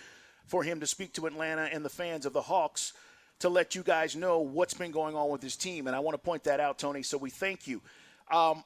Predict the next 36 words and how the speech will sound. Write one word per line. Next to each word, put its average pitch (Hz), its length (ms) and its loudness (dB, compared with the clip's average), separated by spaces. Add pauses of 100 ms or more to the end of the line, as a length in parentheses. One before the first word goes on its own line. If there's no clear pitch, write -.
are 180 120 6
you, 190 180 -2
are 208 100 6
you 208 120 -4
disappointed 247 600 0
that - 140 -2
you 214 60 -2
gave 185 340 0
out 180 220 4
all 180 200 2
of 185 80 2
these 170 140 -10
big 175 220 2
contracts 175 560 0
and 147 80 -6
we've 160 120 -4
not 151 300 -2
gotten 151 260 -2
the 147 100 -2
results? 143 600 -2 (300)
You've 151 140 -12
taken 190 280 0
care 202 160 4
of 170 80 4
a 156 60 4
lot 170 200 4
of 170 80 -2
guys 170 300 6
on 160 140 -2
this 151 180 -4
team, 202 520 -6 (420)
um, 143 600 2 (140)
and, 175 180 4
and 170 200 0
we've 190 160 -4
not 170 260 0